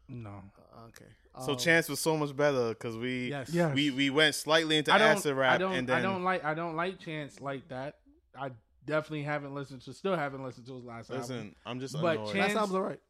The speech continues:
Speaker 1: Chance,
Speaker 2: For the record,
Speaker 1: Chance
Speaker 3: I'm
Speaker 1: is
Speaker 3: good.
Speaker 1: way more marketable than Chief Keef at a corporate, at a corporate event.
Speaker 3: Oh no, then yeah, then yeah, I
Speaker 1: Then
Speaker 3: get
Speaker 1: what are you
Speaker 3: that.
Speaker 1: talking about?
Speaker 3: I'm talking about having a bigger impact of, of having another Chicago
Speaker 1: A, a
Speaker 3: native.
Speaker 1: bigger impact at Chicago, Snub.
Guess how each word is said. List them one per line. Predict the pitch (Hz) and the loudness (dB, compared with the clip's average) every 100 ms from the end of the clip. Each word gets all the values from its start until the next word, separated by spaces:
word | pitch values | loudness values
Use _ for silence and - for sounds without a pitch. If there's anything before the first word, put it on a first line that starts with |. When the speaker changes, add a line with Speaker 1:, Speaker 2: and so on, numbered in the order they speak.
| - | -20
Speaker 1:
Chance, | - 190 202 208 | -6 -2 -2 -2
Speaker 2:
For | |
the | 131 | -6
record, | - | -6
Speaker 1:
Chance | 196 202 208 | -4 -2 -4
Speaker 3:
I'm | 185 | -4
Speaker 1:
is | 170 | -6
Speaker 3:
good. | 147 | -6
Speaker 1:
way | 151 156 156 208 196 | -6 -6 2 6 6
more | 196 185 175 | 4 0 0
marketable | 180 180 165 160 165 | 0 0 -2 -2 -2
than | 156 139 131 | -2 -4 -8
Chief | 170 156 | -8 -10
Keef | - 165 131 - | -8 -8 -10 -6
at | 147 147 - | 0 0 0
a | 135 | -6
corporate, | 165 156 151 143 - _ _ - | -2 -2 -4 -8 -10 _ _ -6
at | 143 | -6
a | |
corporate | 127 185 151 151 | -2 -2 -2 -4
event. | 139 151 107 _ _ - | -4 -6 -8 _ _ -6
Speaker 3:
Oh | 220 | -4
no, | 226 143 | 0 -2
then | 123 117 110 | -2 -6 -4
yeah, | 135 123 | -4 -4
then | 98 98 95 | -6 -12 -10
yeah, | 104 110 | -8 -4
I | |
Speaker 1:
Then | 185 | -2
Speaker 3:
get | 277 | 0
Speaker 1:
what | 311 | 2
are | 302 | 0
you | |
Speaker 3:
that. | 302 | 0
Speaker 1:
talking | 359 381 240 | 0 0 -2
about? | 165 123 - | -2 -4 -2
Speaker 3:
I'm | 156 | 0
talking | 202 180 165 | 2 2 2
about | 151 | 0
having | 151 147 143 | 2 0 0
a | 135 120 98 - _ _ 113 | -4 -4 -10 -20 _ _ -6
bigger | 131 127 127 117 98 | -4 -2 -4 -4 -6
impact | 131 120 127 120 113 | -8 -8 -8 -10 -6
of, | 117 110 104 | -8 -8 -10
of | 107 - _ _ _ _ _ - | -12 -14 _ _ _ _ _ 2
having | 147 131 | 4 4
another | 127 120 127 127 | 0 -2 -2 -4
Chicago | 131 139 131 120 | -6 2 4 6
Speaker 1:
A, | |
a | |
Speaker 3:
native. | 131 139 220 | 6 6 8
Speaker 1:
bigger | 254 254 | 8 8
impact | 262 247 247 | 8 8 6
at | 233 | 6
Chicago, | 240 240 220 175 | 2 4 6 4
Snub. | 160 156 151 | 0 -2 -2